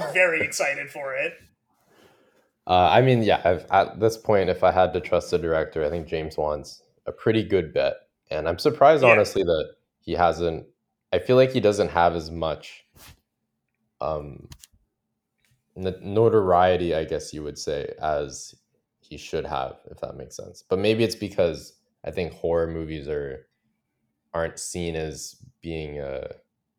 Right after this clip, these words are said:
Speaker 2: too, I don't know what the, like, they're kinda looked down on in a certain way by,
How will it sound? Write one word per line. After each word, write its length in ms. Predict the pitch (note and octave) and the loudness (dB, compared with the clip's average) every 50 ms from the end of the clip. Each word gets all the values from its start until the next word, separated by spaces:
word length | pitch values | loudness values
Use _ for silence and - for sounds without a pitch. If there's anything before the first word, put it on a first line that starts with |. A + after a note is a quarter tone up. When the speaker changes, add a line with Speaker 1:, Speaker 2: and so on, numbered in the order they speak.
| _ _ _ _ _ _ _ _ _ _ _ _ _ _ _ _ _ _ _ _ _ _ _ _ - | _ _ _ _ _ _ _ _ _ _ _ _ _ _ _ _ _ _ _ _ _ _ _ _ -20
Speaker 2:
too, 560 | - - - F2+ E2 D#2+ D#2 D2+ C#2+ - - - | -16 -12 -8 -8 -6 -6 -8 -10 -10 -14 -16 -14
I 60 | - E2+ | -10 -6
don't 120 | F2 E2+ | -6 -6
know 180 | D#2+ - - - - | -6 -8 -10 -18 -20
what 140 | - D#2+ - | -18 -14 -12
the, 120 | D#2 - - - _ _ _ _ _ _ - | -12 -12 -12 -16 _ _ _ _ _ _ -2
like, 220 | A2 G#2+ - - | -2 -2 -2 0
they're 160 | C#3+ - B2 | 2 2 2
kinda 300 | A#2 - D#3+ C#3+ C#3 C3+ B2+ | 2 4 2 4 4 6 6
looked 260 | A2+ A2 A2+ A2 - | 6 4 4 2 2
down 260 | F#2 F2 F2+ F2+ E2+ | 0 0 2 2 2
on 280 | E2 D#2+ D2+ C#2+ C2+ E2 - - | 0 -2 -2 -4 -8 -12 -18 -16
in 120 | - - D#2 | -12 -10 -10
a 60 | - | -8
certain 300 | - - E2 D2 C#2+ C#2+ | -6 -6 -6 -6 -6 -8
way 180 | C#2 C2+ C2+ - - - - - _ _ - - - - _ - | -10 -10 -12 -14 -18 -20 -20 -20 _ _ -20 -20 -20 -20 _ -2
by, 480 | - E2 E2 D#2 D2+ D2+ D2 C#2+ C2 | 2 2 4 4 2 0 -2 -4 -6